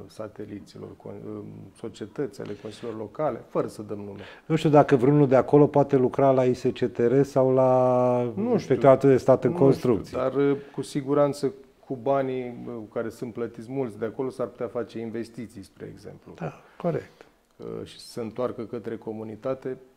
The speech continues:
Speaker 1: practic, taxele plătite de oameni și impozite. Uh, la fel este și aici. Uh, probabil că totul pleacă tot de la bani și de la, uh,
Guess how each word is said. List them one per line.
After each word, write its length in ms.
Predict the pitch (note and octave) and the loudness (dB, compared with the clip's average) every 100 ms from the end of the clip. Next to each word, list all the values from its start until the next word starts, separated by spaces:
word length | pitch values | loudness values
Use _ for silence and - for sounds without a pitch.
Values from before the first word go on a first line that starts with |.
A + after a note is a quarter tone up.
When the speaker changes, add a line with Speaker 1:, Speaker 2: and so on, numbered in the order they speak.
| _ | _
Speaker 1:
practic, 500 | - D3 C#3+ D#3+ D#3+ | -6 -6 -6 -10 -8
taxele 480 | - D3+ - D3 C#3+ | -2 -2 -2 -6 -4
plătite 420 | D3 C#3 C#3 C3+ | -6 -8 -8 -8
de 80 | C3 | -4
oameni 360 | C3 G#2 G2+ G2 | -2 -4 -6 -16
și 160 | - | -16
impozite. 560 | A2+ G#2+ G#2+ F#2+ F#2 - _ _ _ - | -18 -14 -14 -16 -20 -20 _ _ _ -16
Uh, 240 | - - | -12 -6
la 100 | C#3 | -6
fel 260 | - E3+ D#3+ | -4 -4 -4
este 220 | D#3+ D#3+ | -4 -8
și 160 | D#3+ | -2
aici. 420 | D#3 A2+ G2+ - - _ _ | -2 -2 -8 -16 -20 _ _
Uh, 160 | A2 A2+ - | -20 -18 -10
probabil 320 | C3 D3 D3+ | -8 -6 -6
că 100 | C#3 | -6
totul 300 | - D3 C#3+ | -6 -6 -6
pleacă 320 | C#3+ C#3 C#3+ | -6 -4 -6
tot 340 | C3 - D#3+ | -10 -6 -6
de 80 | B2+ | -4
la 140 | A#2 G#2 | -4 -6
bani 380 | G2+ A2+ D3+ D#3+ _ _ _ | -8 -8 -10 -14 _ _ _
și 180 | - D3 | -20 -12
de 100 | D3 | -6
la, 420 | D#3 D#3 D#3 D3 C#3+ | -4 -2 -4 -6 -12
uh, 580 | C#3+ D3 D3 D3 D3 | -10 -8 -8 -8 -10